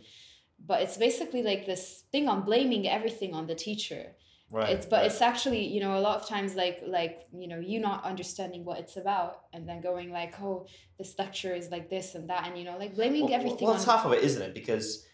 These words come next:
Speaker 2: it's quite hard to follow a lecture that a teacher makes confusing, and at times, you know, there are those professors who aren't amazing at explaining, uh, particular topics. Let's face it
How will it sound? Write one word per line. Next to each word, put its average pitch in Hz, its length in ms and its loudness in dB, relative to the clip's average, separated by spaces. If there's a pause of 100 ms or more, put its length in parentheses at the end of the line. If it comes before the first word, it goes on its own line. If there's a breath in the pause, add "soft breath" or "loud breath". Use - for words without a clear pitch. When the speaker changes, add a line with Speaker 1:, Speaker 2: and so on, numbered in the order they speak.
(260 soft breath)
Speaker 2:
it's 208 160 6
quite 175 240 8
hard 139 320 6
to 123 80 -2
follow 110 320 4
a - 20 4
lecture 110 360 4
that 98 480 0
a 101 60 -10
teacher 113 360 -8
makes 104 260 -4
confusing, 147 520 -4
and 170 100 2
at 196 120 -2
times, 196 400 -4
you 196 80 -8
know, 139 280 2
there 175 180 6
are 135 460 6
those 147 180 6
professors 151 800 0 (320 loud breath)
who 123 560 0 (560)
aren't 131 320 8
amazing 110 500 -4
at 104 80 0
explaining, 101 640 -6
uh, 98 380 -6
particular 98 360 -10
topics. 98 400 -8
Let's 120 180 2
face - 380 -4
it 131 280 -8